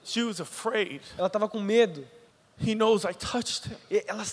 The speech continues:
Speaker 2: ela falou, ela pensou, ela, "Ele sabe que eu, que eu encostei
Speaker 1: She
Speaker 2: nele."
Speaker 1: was probably used to the Pharisees,
Speaker 2: Provavelmente ela estava acostumada aos fariseus,
Speaker 1: who would have despised her
Speaker 2: que
Speaker 1: for
Speaker 2: iam,
Speaker 1: touching them.
Speaker 2: que iam, é, é,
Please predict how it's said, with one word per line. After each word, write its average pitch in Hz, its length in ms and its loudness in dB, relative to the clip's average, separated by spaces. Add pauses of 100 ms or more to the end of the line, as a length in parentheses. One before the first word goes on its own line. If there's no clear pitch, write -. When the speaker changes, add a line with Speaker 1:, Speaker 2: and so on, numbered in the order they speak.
Speaker 2:
ela 180 240 -2
falou, 214 180 -2
ela 190 60 2
pensou, 214 440 0
ela, 202 160 -2
"Ele 214 180 -4
sabe 233 280 0
que - 120 -8
eu, 240 80 -2
que - 120 -12
eu 240 60 -6
encostei 233 360 -4
Speaker 1:
She 220 40 -4
Speaker 2:
nele." 233 300 4
Speaker 1:
was 190 100 4
probably 240 920 6
used 202 460 -2
to 170 80 -2
the 147 80 -4
Pharisees, 135 840 0
Speaker 2:
Provavelmente 240 520 10
ela 208 80 6
estava 202 240 0
acostumada 202 600 0
aos 170 120 -4
fariseus, 170 460 -2
Speaker 1:
who 185 180 0
would 208 140 10
have 151 200 2
despised 170 760 2
her 107 280 -2
Speaker 2:
que - 160 -4
Speaker 1:
for 196 60 4
Speaker 2:
iam, 202 120 8
Speaker 1:
touching 143 380 2
them. 104 160 -6 (460)
Speaker 2:
que 185 160 -4
iam, 214 320 8
é, 185 100 8
é, 160 560 2